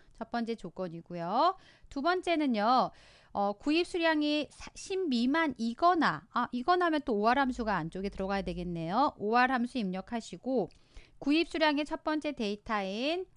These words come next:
값이 십보다 작습니까? 심표. 그 다음 다시 구입 수량이, 어, 삼십 이상입니까? 크거나 같다? 삼십. 구입 수량이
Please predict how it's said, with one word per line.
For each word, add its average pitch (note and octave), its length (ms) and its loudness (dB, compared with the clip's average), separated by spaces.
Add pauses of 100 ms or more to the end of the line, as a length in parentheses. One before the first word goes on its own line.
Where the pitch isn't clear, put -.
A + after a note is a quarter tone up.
값이 - 500 -4
십보다 C#4 600 2
작습니까? B3+ 960 0 (120)
심표. F3 580 -4 (500)
그 F#3 100 -14
다음 C#4 580 -2 (340)
다시 D#4+ 540 -4
구입 A#3+ 280 -2
수량이, C4+ 720 -2 (340)
어, F#3 280 -2
삼십 E4 400 -4
이상입니까? C#4+ 960 2 (240)
크거나 B3+ 420 0
같다? C#4 580 0
삼십. C4 580 -4 (320)
구입 B3 240 -2
수량이 C#4 680 2